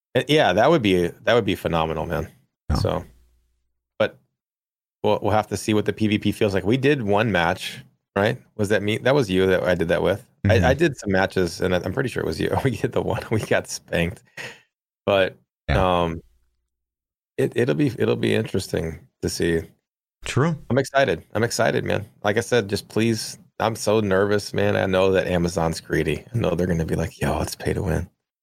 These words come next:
Speaker 2: Yeah. I mean, I, it's not even the fact that Amazon's greedy to me. Like, the, obviously that's a huge concern, but the fact that Amazon hasn't done anything but poison games, <laughs> basically,
Speaker 1: <laughs>
Speaker 2: is what scares me.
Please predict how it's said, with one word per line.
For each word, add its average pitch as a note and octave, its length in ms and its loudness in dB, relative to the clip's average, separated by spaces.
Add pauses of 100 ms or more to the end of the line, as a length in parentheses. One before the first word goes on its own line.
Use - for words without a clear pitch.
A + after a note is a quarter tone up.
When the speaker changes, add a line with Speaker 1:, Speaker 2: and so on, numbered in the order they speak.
(120)
Speaker 2:
Yeah. C2 180 0 (120)
I - 60 -2
mean, F2+ 120 2
I, G2 300 2 (300)
it's - 160 -2
not G#2 160 2
even D2+ 180 2
the C2+ 100 0
fact E2 240 -2
that A#1 100 0
Amazon's C2 360 0
greedy D2 360 2
to - 120 -2
me. B1 320 2 (160)
Like, D2+ 200 -2
the, - 120 2
obviously D2+ 300 -2
that's C#2+ 220 0
a C#2+ 40 -2
huge - 280 -2
concern, C#2+ 360 -2
but C2 120 0
the - 60 -2
fact E2+ 240 0
that A1 80 0
Amazon C#2 340 0
hasn't C#2 380 -2
done C#2 220 0
anything G#1+ 840 -2
but C2 380 0 (800)
poison D#2 520 0
games, C#2+ 560 0 (220)
<laughs> - 100 -18
basically, - 840 0 (160)
Speaker 1:
<laughs> - 180 -12
Speaker 2:
is F#2 140 0
what D2+ 160 0
scares - 400 -2
me. C#2+ 280 0